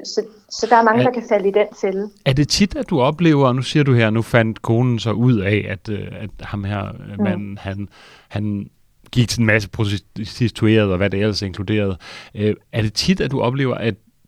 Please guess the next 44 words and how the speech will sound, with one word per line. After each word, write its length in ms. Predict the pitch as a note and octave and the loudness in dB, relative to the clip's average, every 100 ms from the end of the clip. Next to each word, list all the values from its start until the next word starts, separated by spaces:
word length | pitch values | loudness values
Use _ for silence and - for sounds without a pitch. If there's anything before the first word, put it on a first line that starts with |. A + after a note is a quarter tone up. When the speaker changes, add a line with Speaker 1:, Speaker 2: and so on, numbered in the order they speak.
| - | 0
Speaker 2:
det 220 | A2 F#2 | 0 2
er 200 | G2+ G2+ | 0 2
noget, 220 | G#2+ A2+ | 2 2
der 60 | A#2+ | 2
bliver 180 | A#2 F#2+ | 0 2
holdt 220 | G#2 F#2 | 0 0
hemmeligt 440 | - B2 E3+ F3 | 2 4 4 2
for 160 | - G#2 | 0 -2
familien? 640 | - A2+ D3+ C#3+ G#2+ - - | 0 2 2 2 -4 -6 -12
Altså 180 | - | -6
ikke 200 | F#2 F#2 | -4 -2
selvfølgelig 380 | - - G2 G2 F2 | -6 -2 0 0 0
for 140 | G2+ | 0
børn 260 | G#2 A2 G2+ | 2 2 0
og 60 | |
så 60 | F#2 | 0
videre, 220 | G#2+ A2+ | 2 4
men 200 | G#2 G2 | 2 0
for 260 | F2+ G#2 G2 | 0 2 2
ens, 340 | A#2 A#2 G2 G#2+ | 0 -2 -4 -8
øh, 160 | G2 | -8
partner? 400 | F#2+ G2 C3+ D3 B2+ _ - - - _ _ _ _ _ _ - - | -6 -4 -4 -6 -12 _ -20 -20 -20 _ _ _ _ _ _ -20 -2
Speaker 1:
Absolut, 540 | G3+ A#3 - G#3 A#3+ B3+ - | 0 0 -6 -2 -2 0 2
og 80 | G#3 | 2
det 80 | |
er 40 | B3 | 4
jo 80 | B3 | 4
en 140 | A#3+ | 4
del 160 | B3 - | 2 4
af 60 | |
afhængighedens 640 | F#3+ G3 A3+ - A3 G#3+ - | 4 4 0 -2 -6 -8 -12
natur 400 | - - A#3+ - | -10 0 0 2
i 60 | - | 2
øvrigt. 400 | A3 A#3 B3 A#3+ - _ _ _ _ - | 4 6 4 2 -4 _ _ _ _ 4
Det 140 | A3 | 6
er 300 | G#3 G#3+ A3 - | 8 6 4 2
det, 80 | A3 | 2
man 120 | A3 | 2
siger 220 | G#3+ A3+ G3 | -2 -4 -4
isolationen, 1000 | A3+ - G#3 G3 - B3 B3 - G#3+ G#3 F#3+ | -4 -4 -4 -2 0 0 0 -2 -2 -2 -2
hemmelighederne 600 | G#3 G#3+ A3+ G#3+ - F#3+ F#3 | 0 2 4 4 4 4 4
og 60 | E3+ | 6
løgnene. 540 | F3 E3+ F3+ G3+ G#3 F#3 A#2+ | 4 4 0 -4 -4 -4 -2
Speaker 2:
Aha. 260 | G#2+ G#2+ | 0 0